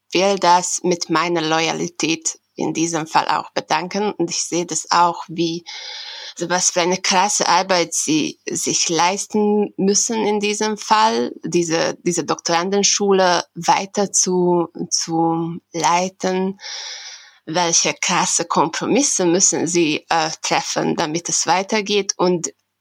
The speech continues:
äh, ich sehe auch die Kompromisse, in denen sie nicht reingehen.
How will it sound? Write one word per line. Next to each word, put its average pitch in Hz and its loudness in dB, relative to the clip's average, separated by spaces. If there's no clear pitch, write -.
äh, 180 2
ich - 0
sehe 180 4
auch 175 -2
die 175 -2
Kompromisse, 196 2
in 190 2
denen 180 2
sie 175 0
nicht 226 2
reingehen. 156 2